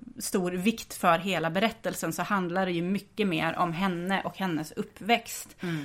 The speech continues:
Speaker 1: Och det är, eh, börjar med att de växer upp i en familj med en svårt alkoholiserad och våldsam far.
Speaker 2: Mm.
Speaker 1: Där en efter en i familjen lämnar huset och,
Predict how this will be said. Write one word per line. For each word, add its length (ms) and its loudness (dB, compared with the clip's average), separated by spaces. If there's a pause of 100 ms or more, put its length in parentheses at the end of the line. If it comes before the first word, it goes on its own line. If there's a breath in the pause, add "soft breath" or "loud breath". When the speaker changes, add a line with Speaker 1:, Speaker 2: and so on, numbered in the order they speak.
(140)
Speaker 1:
Och 320 -2 (160)
det 220 2
är, 400 4 (580 soft breath)
eh, 220 4
börjar 500 6
med 300 2
att 120 -2
de 260 -2 (1200)
växer 360 -4
upp 340 -6
i 140 0
en 200 -2
familj 580 0
med 300 2
en 160 -4 (140)
svårt 480 2
alkoholiserad 880 0
och 100 -4
våldsam 440 -2
far. 520 4 (180)
Speaker 2:
Mm. 320 -8
Speaker 1:
Där 300 6 (120)
en 340 8
efter 260 -2
en 340 -2
i 220 -4
familjen 640 -4
lämnar 440 -2
huset 480 -8
och, 400 -18